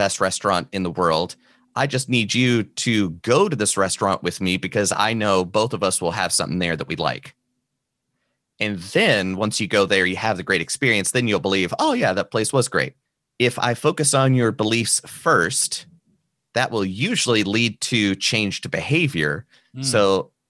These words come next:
Speaker 1: focusing on beliefs first is, in the long run,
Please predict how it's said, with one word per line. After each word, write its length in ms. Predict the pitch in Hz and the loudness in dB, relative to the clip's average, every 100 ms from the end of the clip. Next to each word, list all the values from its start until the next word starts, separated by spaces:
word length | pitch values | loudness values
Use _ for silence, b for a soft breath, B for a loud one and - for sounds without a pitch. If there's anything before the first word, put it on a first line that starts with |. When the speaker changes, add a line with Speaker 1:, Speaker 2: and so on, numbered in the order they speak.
| _ _ | _ _
Speaker 1:
focusing 500 | - 147 143 - 143 | -2 -2 0 0 2
on 140 | 120 | 2
beliefs 480 | 101 110 131 120 - | 2 0 0 0 -2
first 680 | - - 175 123 95 - - _ _ _ - | -4 -4 0 0 0 -2 -6 _ _ _ 0
is, 320 | 127 113 - | 2 2 0
in 160 | 117 107 | 0 0
the 100 | 95 | 0
long 460 | 95 127 170 156 | 2 4 4 2
run, 520 | 107 104 92 90 90 | 2 2 2 0 -4